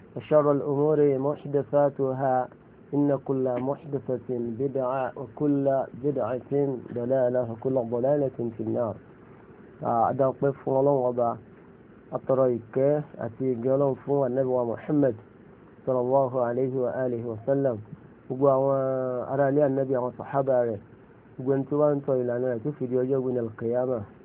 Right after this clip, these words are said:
a bẹ̀ Ọlọ́run kó fi ìkẹ́ yìí kó fi kárí gbogbo wọn. Ah, gbogbo àti à ń gbé ètò Ad-Dinu Yusrun, gbogbo ala kí káàbọ̀ pẹ̀lú gbólóhùn assalamu alaikum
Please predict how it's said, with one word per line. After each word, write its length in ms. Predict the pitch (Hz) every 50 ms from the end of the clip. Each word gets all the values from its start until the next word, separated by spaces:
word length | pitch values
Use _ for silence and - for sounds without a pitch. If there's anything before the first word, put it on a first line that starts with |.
| - -
a 40 | 127
bẹ̀ 100 | 120 135
Ọlọ́run 180 | 139 147 135 127
kó 100 | - - 120
fi 160 | 110 - 123 131 120
ìkẹ́ 240 | 110 110 - 135 139
yìí 160 | 135 113 104 104 -
kó 80 | - 131
fi 100 | 120 113 113
kárí 240 | - - 123 120 120 113
gbogbo 280 | 107 110 113 107 104 110
wọn. 200 | 107 107 101 104 - - - - - - - - - - - -
Ah, 220 | 127 127 127 123
gbogbo 180 | 123 131 139 139
àti 200 | 135 131 131 - 165
à 80 | 151
ń 80 | 143 143
gbé 100 | 143 147 147
ètò 200 | 147 143 - 139 127 123 120
Ad-Dinu 420 | 110 98 98 131 139 151 151 139 131
Yusrun, 460 | 123 135 135 - - 127 127 139 151 165 165 160 - - - - - -
gbogbo 220 | - - 120 120 131
ala 160 | 131 131 131 127
kí 160 | - - 147
káàbọ̀ 360 | 143 - 151 143 131 123 110 104 107 - - -
pẹ̀lú 200 | - 120 127 135
gbólóhùn 320 | 131 135 143 143 139 131 123
assalamu 500 | 113 - 135 135 143 143 135 127 123 113
alaikum 640 | - 120 127 135 135 131 - - 131 127 127 123